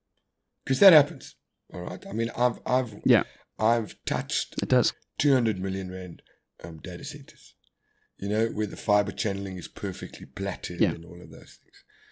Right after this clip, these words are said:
Speaker 1: So I understand when it comes to refreshing
Speaker 2: Mm.
Speaker 1: a data center,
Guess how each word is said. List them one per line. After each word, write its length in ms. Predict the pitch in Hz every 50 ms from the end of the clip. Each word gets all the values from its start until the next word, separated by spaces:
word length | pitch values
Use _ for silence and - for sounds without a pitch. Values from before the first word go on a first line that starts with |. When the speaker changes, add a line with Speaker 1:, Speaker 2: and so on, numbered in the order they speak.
| _ _ _
Speaker 1:
So 120 | - - 139 147
I 120 | 156 160
understand 580 | 160 160 147 - - - 165 160 170 170 156 131 127
when 100 | 127 120
it 120 | 120 - -
comes 260 | 127 123 120 113 -
to 160 | - 113 98
refreshing 640 | 95 101 107 110 107 - 113 113 110 110 104 95 92
Speaker 2:
Mm. 60 | 92
Speaker 1:
a 40 | 87
data 240 | 90 92 92 92 87
center, 480 | - - 90 87 76 - 87 - -